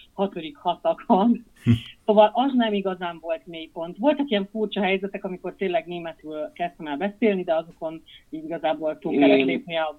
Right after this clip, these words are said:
Speaker 1: beszélgető partneremnek.
Speaker 3: Én
Speaker 2: Aha.
Speaker 3: amit így mélypont-, mélypontként tudnék mondani, az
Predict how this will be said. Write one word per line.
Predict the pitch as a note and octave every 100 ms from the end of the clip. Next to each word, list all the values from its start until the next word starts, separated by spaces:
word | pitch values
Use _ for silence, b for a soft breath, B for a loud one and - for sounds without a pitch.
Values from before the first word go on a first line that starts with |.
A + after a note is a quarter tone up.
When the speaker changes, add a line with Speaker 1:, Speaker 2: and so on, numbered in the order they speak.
| E3+
Speaker 1:
beszélgető | - D#3+ F#3 G3+
partneremnek. | G3+ G3 - G3+ - A3 C4 - -
Speaker 3:
Én | C#3+
Speaker 2:
Aha. | -
Speaker 3:
amit | - - -
így | D#3
mélypont-, | E3 E3 - D3+ C#3+ - _
mélypontként | - D3+ D3+ D#3 D3 C#3+ C#3+ B2+
tudnék | C#3 B2+ C3 B2
mondani, | A#2+ B2+ B2 A#2+
az | A#2+